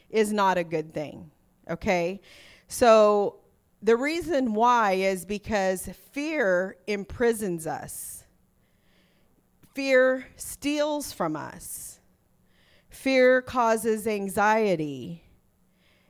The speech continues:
and fear cheats us. Fear slows us down. Fear will shut us out. Fear actually weakens our immune system.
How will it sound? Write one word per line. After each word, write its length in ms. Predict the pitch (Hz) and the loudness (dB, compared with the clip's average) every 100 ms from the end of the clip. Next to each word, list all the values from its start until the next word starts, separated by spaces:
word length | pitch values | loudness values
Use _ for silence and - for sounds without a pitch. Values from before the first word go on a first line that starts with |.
| _ - | _ -4
and 360 | 190 190 190 | -2 -2 -4
fear 640 | - - 247 226 226 220 214 - | -8 -4 2 2 2 -2 -8 -18
cheats 460 | - 254 226 - - | -10 -8 -8 -8 -4
us. 580 | 139 151 - - - - _ _ _ _ _ _ _ _ _ _ | -4 -6 -12 -14 -16 -20 _ _ _ _ _ _ _ _ _ _
Fear 380 | _ 254 240 294 | _ 0 2 2
slows 420 | 285 277 247 226 | -2 0 2 2
us 200 | 220 202 | 0 -4
down. 760 | 202 208 208 220 254 320 339 339 _ _ _ _ _ _ _ _ _ _ | -2 0 2 2 0 0 -4 -8 _ _ _ _ _ _ _ _ _ _
Fear 500 | - 240 233 240 233 | -8 0 4 4 4
will 260 | 214 202 | 4 2
shut 380 | 196 - 226 196 | 2 -2 0 2
us 200 | 180 175 | 0 -2
out. 600 | 170 160 180 294 - - - _ _ _ _ _ _ _ _ _ _ - | -2 0 0 0 -6 -16 -20 _ _ _ _ _ _ _ _ _ _ -20
Fear 720 | - 262 285 277 311 349 - _ | -10 -4 0 2 2 0 -4 _
actually 1040 | - 208 233 - 311 285 285 294 330 349 - _ _ | 2 2 2 -8 -6 -4 -4 -6 -6 -10 -16 _ _
weakens 920 | 180 175 226 277 - 190 175 185 190 - 185 | -16 -8 -6 -6 -4 -2 -2 -4 -10 -8 -4
our 180 | 180 | -2
immune 460 | 175 185 196 220 220 | -2 -4 -4 -4 -6
system. 680 | - 160 - - 135 180 | -6 -8 -8 -10 -12 -12